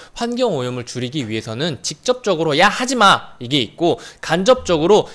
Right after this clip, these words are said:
"이거 하려면은 너네 이거는 해야 돼. 이걸 하려면은 너네 이런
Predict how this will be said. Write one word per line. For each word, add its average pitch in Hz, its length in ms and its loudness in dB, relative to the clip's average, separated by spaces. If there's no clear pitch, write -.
"이거 247 380 4
하려면은 269 880 0
너네 151 300 2
이거는 233 600 0
해야 233 240 -4
돼. 120 180 -6
이걸 185 340 4
하려면은 247 540 -2
너네 151 200 0
이런 196 440 -2